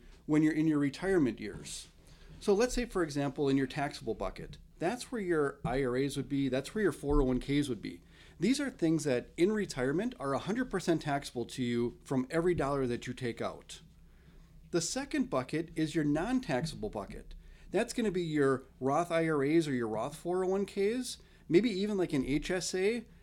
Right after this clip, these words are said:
and proceeds from the sale of your home. This is money that you can actually take out of these accounts and not pay any tax on. And then the third one is partially taxable accounts, which would be things like annuities or after-tax investments.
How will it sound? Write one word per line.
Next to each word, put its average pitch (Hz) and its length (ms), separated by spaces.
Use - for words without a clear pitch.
and 147 500
proceeds 196 420
from 147 120
the 147 60
sale 156 220
of 139 120
your 135 100
home. 127 400
This 247 260
is 285 180
money 139 540
that 156 160
you 196 80
can 180 100
actually 170 240
take 165 400
out 254 220
of 262 100
these 156 220
accounts 131 640
and 147 240
not 170 240
pay 165 180
any 147 220
tax 185 380
on. 76 260
And 190 140
then 202 80
the 202 60
third 247 240
one 202 160
is 170 80
partially 156 640
taxable 127 520
accounts, 110 380
which 139 140
would 147 80
be 156 100
things 147 260
like 143 200
annuities 135 560
or 113 80
after-tax 127 560
investments. 113 720